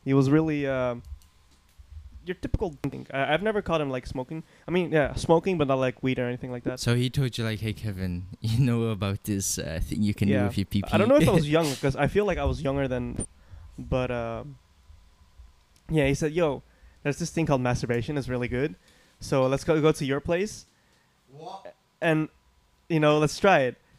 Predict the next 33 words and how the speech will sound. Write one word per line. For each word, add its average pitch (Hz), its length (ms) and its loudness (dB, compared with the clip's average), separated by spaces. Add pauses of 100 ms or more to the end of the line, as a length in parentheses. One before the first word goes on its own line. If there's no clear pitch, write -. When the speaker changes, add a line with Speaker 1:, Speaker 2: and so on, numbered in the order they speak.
(120)
Speaker 1:
I 147 80 4
mean, 147 260 4
I'll 147 140 2
show 175 180 6
you 160 80 6
Speaker 2:
What? 135 180 4
Speaker 1:
what 143 120 -6
the - 60 -4
fuck's 151 220 0
up." 147 200 0 (680)
And 151 160 2
then 156 380 4
somewhere 147 560 2 (240)
we 143 160 0
went, 160 380 0
um, 147 360 2
Speaker 2:
This 139 280 2
guy's 147 280 2
Speaker 1:
he, 113 40 -4
Speaker 2:
definitely 151 520 0
a 139 80 2
junkie. 143 680 0 (180)
Speaker 1:
he 170 100 2
told - 260 6
me, 226 140 6
like, 180 160 6
how 160 200 6
to - 60 4
do 135 240 2
it. 170 220 -2
Speaker 2:
<laughs> 320 360 -2
Speaker 1:
So 156 200 4
I, 147 140 2